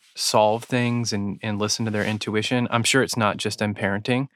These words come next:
Is there something you'd like to encourage them to kind of zoom out and say,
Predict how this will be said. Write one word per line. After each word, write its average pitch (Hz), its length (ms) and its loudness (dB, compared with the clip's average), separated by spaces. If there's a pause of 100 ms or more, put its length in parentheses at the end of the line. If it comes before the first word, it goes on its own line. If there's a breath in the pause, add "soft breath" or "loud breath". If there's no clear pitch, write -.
Is 120 200 2
there 117 100 2
something 127 400 2
you'd 117 160 0
like 110 280 0
to 120 100 0
encourage 107 340 0
them 110 160 -2
to 104 60 -6
kind 107 180 -2
of 104 80 -4
zoom 107 300 -2
out 107 180 0
and 107 100 -12
say, 104 320 -2